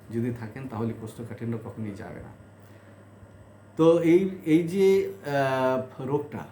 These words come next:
এই রোগটা আসলে কারো না হোক এই দোয়াই করি। তবে যার হয়ে যায়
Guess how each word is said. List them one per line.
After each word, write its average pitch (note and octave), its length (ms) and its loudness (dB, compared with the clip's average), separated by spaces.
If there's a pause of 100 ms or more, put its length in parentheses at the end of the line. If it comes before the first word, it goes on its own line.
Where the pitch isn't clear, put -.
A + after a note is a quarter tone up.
(200)
এই C#3 120 -4
রোগটা B2+ 340 -6
আসলে D3+ 340 -10
কারো A#2 180 -4
না G#2 160 -2
হোক A2 200 -8 (500)
এই G#2+ 160 -6
দোয়াই A2 280 -2
করি। C#3+ 160 -12 (440)
তবে C3 200 -4
যার A#2 240 0
হয়ে B2+ 280 -6 (380)
যায় A2 260 -6